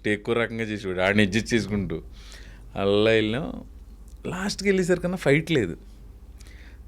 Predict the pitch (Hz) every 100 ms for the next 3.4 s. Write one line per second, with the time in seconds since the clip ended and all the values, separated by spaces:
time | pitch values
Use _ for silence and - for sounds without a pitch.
0 | - 131 147 151 160 143 175 160 101 -
1 | - 104 - - - - - 101 110 -
2 | 95 92 90 92 107 120 113 110 107 104
3 | 87 92 127 131